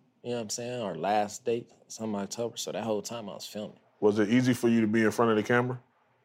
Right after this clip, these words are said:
Speaker 2: Because I know you say you're a creator and you love being behind the camera and creating, but was it easy for you to be in front of it?
Speaker 1: Um, eh, yeah, yeah, no.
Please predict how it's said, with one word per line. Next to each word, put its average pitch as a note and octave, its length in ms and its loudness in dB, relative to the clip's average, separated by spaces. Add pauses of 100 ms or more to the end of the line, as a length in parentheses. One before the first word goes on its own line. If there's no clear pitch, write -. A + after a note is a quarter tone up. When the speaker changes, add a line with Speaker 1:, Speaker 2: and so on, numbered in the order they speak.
(140)
Speaker 2:
Because G#2 300 4
I G#2+ 100 6
know A2+ 160 2
you A2 160 4
say A2 200 2
you're G#2 200 4
a - 20 0
creator G#2+ 600 2 (240)
and F#2 140 -4
you G2+ 80 2
love G#2 260 6
being G2 220 0
behind G#2 400 4
the G2+ 40 -2
camera G2 500 0
and F2 120 -4 (140)
creating, A2 480 2
but F#2 200 0
was F#2 200 -2
it F#2+ 80 -2
easy G#2 240 2
for G2 160 -4
you G2+ 140 0
to F#2+ 60 -2
be F#2+ 160 -4
in F2+ 60 -4
front G2+ 300 0
of E2+ 120 -4
it? - 80 -20 (800)
Speaker 1:
Um, C3 600 0 (1300)
eh, A2+ 140 -6 (400)
yeah, A#3 720 2 (500)
yeah, F3+ 320 -2
no. A#2+ 400 0